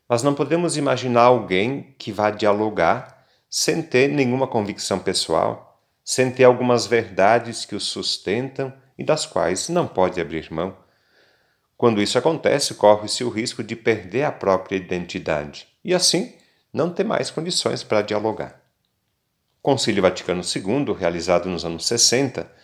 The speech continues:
nos ajudou a compreender melhor o lugar e a função dos dogmas. O concílio reconheceu que nem todos os dogmas têm o mesmo valor. Alguns fazem parte do núcleo da fé. São inegociáveis,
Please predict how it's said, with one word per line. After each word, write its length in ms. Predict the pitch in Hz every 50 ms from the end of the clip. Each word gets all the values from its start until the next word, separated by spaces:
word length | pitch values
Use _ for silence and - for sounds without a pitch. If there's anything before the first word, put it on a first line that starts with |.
| _ _ -
nos 140 | 131 120
ajudou 380 | 143 143 139 147 147 170 170 170
a 60 | 170
compreender 680 | 175 - 170 170 180 175 175 170 165 165 139 113 113 113
melhor 720 | 120 147 165 156 131 127 147 165 - - - - - _ _ _
o 80 | - 156
lugar 680 | 165 170 151 120 143 160 175 - - - - _ _ _ -
e 80 | 143 156
a 60 | 151
função 420 | - - 175 165 - - 147 147
dos 180 | 143 147 139 123
dogmas. 680 | 107 95 87 87 87 85 87 - - - - - _ _ _ _ _ _ _ _ _ _ _ _ _ _ _ _ _ _ _ _ _ _ _ _ -
O 40 | 117 -
concílio 400 | - 143 139 - 147 139 143 135
reconheceu 520 | 143 143 143 147 139 135 131 - 160 160
que 160 | 160 - 160
nem 300 | 139 135 151 190 277 269
todos 500 | - - - 160 190 180 160 143 123 -
os 200 | 120 127 120 -
dogmas 560 | 101 87 87 90 92 - - - 139 143 -
têm 180 | - - 110 113
o 100 | 135 151
mesmo 360 | 135 107 107 104 110 117 113
valor. 500 | 110 - 143 143 120 101 95 92 - _ _ _ _ _ _ _ _ _ -
Alguns 560 | - 160 123 110 143 185 220 214 - - - - - _ _
fazem 400 | - - 135 139 131 131 135 123
parte 520 | 123 - 139 147 170 175 175 170 - 147
do 140 | 131 123 123
núcleo 540 | 117 117 135 170 196 190 196 - 98 92 87
da 160 | 82 85 76
fé. 400 | - - - 80 73 69 - _ _ _ _ _ _ _ _ _ _
São 240 | - - 113 113 110
inegociáveis, 1080 | 107 107 104 92 98 - - - - 131 139 143 117 - 85 73 - - - - _